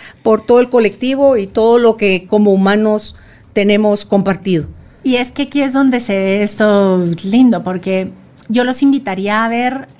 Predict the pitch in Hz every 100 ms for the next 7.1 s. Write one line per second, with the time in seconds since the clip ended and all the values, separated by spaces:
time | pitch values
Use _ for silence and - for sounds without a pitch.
0 | - 214 214 214 214 220 - - 240 262
1 | 262 233 185 - 226 - - 170 170 -
2 | - - - _ - 226 226 208 196 -
3 | 247 269 269 294 220 214 208 202 190 214
4 | 214 196 180 180 175 - 254 349 453 494
5 | 508 _ _ - - - _ _ - 226
6 | 214 220 214 208 202 220 226 220 220 214
7 | 196